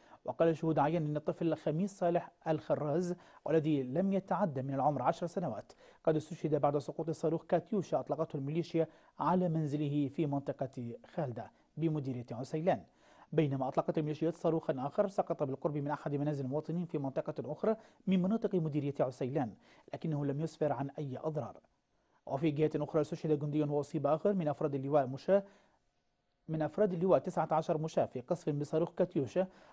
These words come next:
على أحد مواقع الجيش الوطني جنوب المديرية. هذا وتواصل ميليشيات خرق الهدنة على الرغم من اتفاق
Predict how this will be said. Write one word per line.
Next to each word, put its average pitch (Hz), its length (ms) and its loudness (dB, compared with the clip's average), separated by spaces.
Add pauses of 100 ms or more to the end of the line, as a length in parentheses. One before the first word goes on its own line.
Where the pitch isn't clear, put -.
على 170 200 8
أحد 208 240 2
مواقع 208 340 2
الجيش 156 260 0
الوطني 151 340 0
جنوب 147 280 0
المديرية. 123 560 -6 (500)
هذا 160 200 6
وتواصل 208 440 4
ميليشيات 170 460 0
خرق - 260 2
الهدنة 151 340 4
على 147 140 4
الرغم 156 180 2
من 151 160 0
اتفاق 151 520 -2